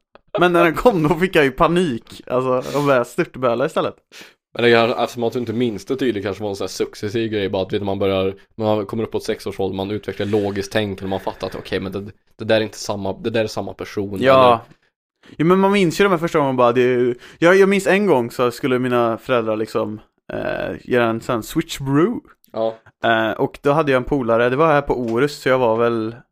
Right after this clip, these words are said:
Speaker 1: åtta då kanske.
Speaker 2: Mm.
Speaker 1: Nej, jag, det var nog tidigare än
Speaker 2: Mm.
Speaker 1: Ja, jag var, jag var nog, jag var nog, jag var nog i fem, sex-årsåldern alltså.
Speaker 2: Ja.
Speaker 1: Tror jag. Och då hade jag en polare då, på dagis eller vad fan man går,
Speaker 2: Mm.
Speaker 1: eh, som var britt.
Speaker 2: Mm.
Speaker 1: Och hans farsa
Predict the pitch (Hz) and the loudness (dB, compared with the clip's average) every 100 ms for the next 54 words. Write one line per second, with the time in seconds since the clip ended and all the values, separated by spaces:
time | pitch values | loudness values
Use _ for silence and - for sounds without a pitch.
0 | _ _ _ - 127 _ 98 120 147 147 | _ _ _ -8 -8 _ -2 -2 -2 -6
1 | 120 101 101 107 107 104 101 113 104 98 | -4 -2 -2 -4 -6 -8 -6 -2 -2 -2
2 | 98 95 95 98 107 104 - 110 104 110 | -6 -10 -8 -4 -4 -4 -6 -6 -6 -8
3 | 98 101 _ _ - 110 98 _ _ _ | -8 -12 _ _ -16 -14 -14 _ _ _
4 | - 120 117 120 151 151 147 160 151 147 | -4 2 2 4 4 6 6 6 4 2
5 | 127 101 196 220 190 151 113 123 113 185 | -2 0 2 2 0 -2 0 0 2 2
6 | 320 113 135 - 110 104 101 98 90 98 | 2 0 -4 -4 -8 -8 -6 -6 -4 -6
7 | 90 95 - - 113 98 - _ - 117 | -8 -10 -14 -8 -6 -6 -10 _ -2 0
8 | 98 _ _ _ - - - 143 165 175 | 0 _ _ _ -20 -20 -10 2 4 4
9 | 151 160 139 127 127 110 - _ _ 139 | 2 2 2 4 4 2 -4 _ _ 0
10 | 117 107 110 - 110 110 107 107 107 107 | 2 0 -2 -4 -4 -2 -4 -4 -6 -8
11 | - 110 95 - 117 110 110 131 123 127 | -14 -16 -16 -8 -6 -4 -4 -2 0 0
12 | 208 - - - _ - 120 185 _ - | -2 -4 -20 -20 _ -12 -12 -12 _ -6
13 | 131 - 165 - - | -6 -2 -4 -2 -2